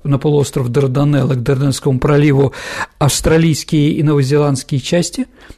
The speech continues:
которые должны были перерезать Дарданеллы и потом захватить Стамбул, чтобы туда русские не вошли, именно Кемаль Ататюрк,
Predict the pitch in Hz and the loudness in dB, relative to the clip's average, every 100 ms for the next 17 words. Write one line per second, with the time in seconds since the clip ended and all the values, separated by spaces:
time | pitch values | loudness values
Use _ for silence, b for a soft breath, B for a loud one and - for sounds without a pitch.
0 | _ - 147 165 151 139 143 131 151 143 | _ -6 -2 2 2 2 2 2 0 0
1 | 139 135 143 - - 147 151 147 131 127 | 0 0 -2 -8 -2 2 4 2 0 -2
2 | - - _ _ - 120 143 135 147 170 | -8 -14 _ _ -4 0 2 2 0 2
3 | 247 254 - 156 156 151 143 139 - 151 | 2 0 -2 -2 -2 0 0 0 0 -2
4 | 143 - - 139 143 180 - b b - | -4 -4 -4 -2 0 -2 -6 b b -4
5 | 170 117 151 151 147 - 147 147 143 - | -2 0 0 2 0 -2 -2 0 -2 -4
6 | 170 B B B - 139 160 202 247 240 | -6 B B B -2 0 2 2 2 -2
7 | B B - 151 147 127 120 120 - 208 | B B 0 2 4 2 2 0 2 0
8 | - | 0